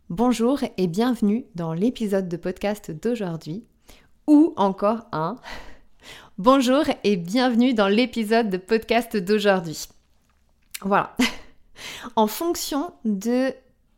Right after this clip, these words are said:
notre personnalité, en fonction des émotions qu'on est en train de traverser tous là maintenant, eh bien, il va y avoir certainement une connexion que <laughs> vous allez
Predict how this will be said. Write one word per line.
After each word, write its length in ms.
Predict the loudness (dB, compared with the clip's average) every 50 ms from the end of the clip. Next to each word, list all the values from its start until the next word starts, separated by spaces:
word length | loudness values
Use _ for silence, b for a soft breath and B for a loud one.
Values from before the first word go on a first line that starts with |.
| _ _ _ -4
notre 680 | -2 0 0 2 2 0 0 -2 -6 -10 -14 -16 -18 _ _ _ _ -2
personnalité, 920 | -2 -2 -2 -4 -2 0 0 0 -2 -4 -6 -8 -6 -4 -4 -4 -4 -4 B B B B B
en 140 | -4 -4 -4
fonction 500 | -4 -2 -2 -2 -2 -2 -4 -4 -2 0
des 320 | 0 0 0 -2 -4 -4
émotions 520 | -4 -2 -2 -2 -4 -4 -6 -6 -6 -6
qu'on 200 | -4 -4 -4 -4
est 40 | -4
en 100 | -4 -6
train 180 | -6 -4 -4 -4
de 100 | -4 -4
traverser 720 | -4 -6 -6 -6 -4 -4 -6 -6 -4 -4 -4 -4 -6 -10 -18 _ _ -6 -2
tous 340 | 0 0 0 -2 -6 -12 -14 _ -8
là 280 | -4 0 0 0 0
maintenant, 560 | 0 0 0 -2 -2 -4 -4 -4 -4 -4 -6 -10 B B B B B B B B B B B B
eh 80 | -2 -2
bien, 320 | 0 0 2 2 2 0 0 -4
il 120 | -2 -2
va 100 | 0 0
y 120 | 0 0 0
avoir 520 | 0 -2 -2 -2 0 0 0 0 -2 -6 -10 -10 -10 -6
certainement 720 | -4 -4 -4 -4 -2 -2 0 0 0 0 0 0 -2 -2 -4 B B B B B -8
une 300 | -2 2 2 4 2 2
connexion 800 | -2 -2 0 2 2 2 0 -4 -6 -6 -2 0 0 0 -2 -4 -12 _ _ _
que 100 | -4 0 2 2 2 2
<laughs> 160 | 0 -4 -8 -8
vous 280 | -6 -4 -4 -2 0 2
allez 460 | 2 2 2 2 0 0 -2 -2